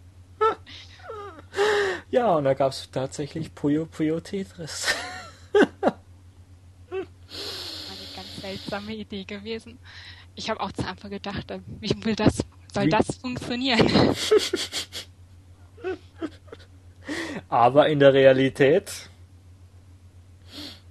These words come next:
Speaker 1: tut das erstaunlich gut.
Speaker 2: Das ist super umgesetzt.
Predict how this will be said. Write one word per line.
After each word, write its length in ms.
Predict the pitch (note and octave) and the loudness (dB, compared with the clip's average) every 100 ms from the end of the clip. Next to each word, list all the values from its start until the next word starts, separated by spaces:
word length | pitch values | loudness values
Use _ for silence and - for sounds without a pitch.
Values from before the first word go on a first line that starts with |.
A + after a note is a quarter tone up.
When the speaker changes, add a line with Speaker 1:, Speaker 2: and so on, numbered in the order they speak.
| - - - - - - - - - - - - - - - - - - | -20 -20 -18 -18 -20 -20 -20 -20 -20 -20 -20 -20 -20 -20 -20 -20 -4 4
Speaker 1:
tut 320 | C#3+ C#3 - | 4 4 6
das 280 | E3 F3 - | 6 6 4
erstaunlich 760 | D3+ C#3 - B2 C#3 F3 - | 2 4 6 6 6 0 0
gut. 260 | C4 B3 - - - - - - - - - - - - - - | 0 0 -4 -10 -14 -20 -20 -20 -20 -20 -20 -20 -20 -20 -20 -20
Speaker 2:
Das 100 | - | -18
ist 160 | G3 - | -16 -16
super 200 | - G#3 - | -16 -18 -20
umgesetzt. 520 | G3+ G3+ F#3+ G#3 - | -18 -18 -18 -18 -16